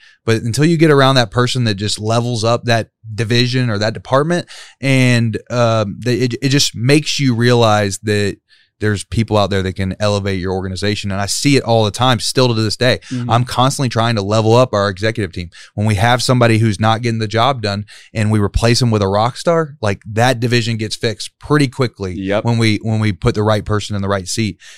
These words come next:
Speaker 1: And so I, I, it's just, you know, seeing what works, right? And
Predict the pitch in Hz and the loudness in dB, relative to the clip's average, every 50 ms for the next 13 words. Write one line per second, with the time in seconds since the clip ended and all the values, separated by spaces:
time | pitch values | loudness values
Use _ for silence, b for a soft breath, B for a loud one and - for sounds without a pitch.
0 | B B B - 120 117 117 117 113 113 110 113 110 101 - - _ - - 143 | B B B 0 2 4 4 6 4 4 2 2 0 -2 -4 -8 _ -2 2 4
1 | 131 120 117 - - 107 95 85 107 131 123 - - 123 120 - - 123 - 143 | 4 4 4 2 -2 -6 -8 -6 -4 -4 -4 -4 -4 -4 -2 0 0 0 0 0
2 | 139 - - B B B B - 131 127 123 117 - - - 170 170 180 180 170 | 0 0 -2 B B B B 0 2 2 2 2 2 0 2 2 4 4 4 2
3 | 160 120 67 - - 123 113 120 117 - 101 98 104 101 95 80 - - - 107 | 0 -2 -4 -8 -4 0 0 2 2 0 -2 -2 -2 -2 -2 -4 -6 -4 0 0
4 | 107 110 110 - - 117 113 110 107 107 104 | 2 2 0 -2 -2 -2 0 0 0 -2 -4